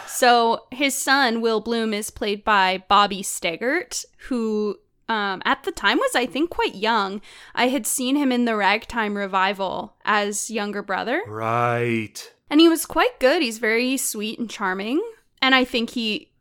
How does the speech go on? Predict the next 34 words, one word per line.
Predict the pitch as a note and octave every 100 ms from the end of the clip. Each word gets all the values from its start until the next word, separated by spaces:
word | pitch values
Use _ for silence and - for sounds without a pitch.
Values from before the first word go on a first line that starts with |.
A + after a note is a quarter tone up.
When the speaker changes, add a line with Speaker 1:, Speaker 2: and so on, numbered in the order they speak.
| _
Speaker 1:
he | A#3
keeps | G3+ - - -
that | G3+ G3
up | F#3 -
in | A3
this | G#3 G3
show. | - F3+ - A#3 F#4 - -
Speaker 2:
Yeah. | C#3 D#3+ - _
Speaker 1:
I | - A#3+
think | B3
he's | A3+ B3
got | A3+ G#3
a |
really | G#3 G3+ G#3+ A#3
nice | A#3+ G3+ F#3+ G#3
singing | - - F#3+ G#3
voice. | A#3+ D4 F#4 - -
I | B3
think | B3 C4 C#4+ -
what | F4+
he | C#4+ - B3 A#3+
lacks, | A3 F#3+ E3+ G3 - -
though, | - C#4 C4+ C#4 C#4 - - -
is | A#3 A3
his | A#3+ A3
ability | G3+ F#3+ G3 G#3 G#3
to | B3
sort | A3+ A#3+ A3
of, | G#3+
like, | F#3 -
storytell | - G#3 F#3+ F#3+ G#3 F#3 E3 -
while | G3+ F3+ E3 F#3+
he's | A3+ C4+
singing. | - B3+ C#4 D#4+ F#4+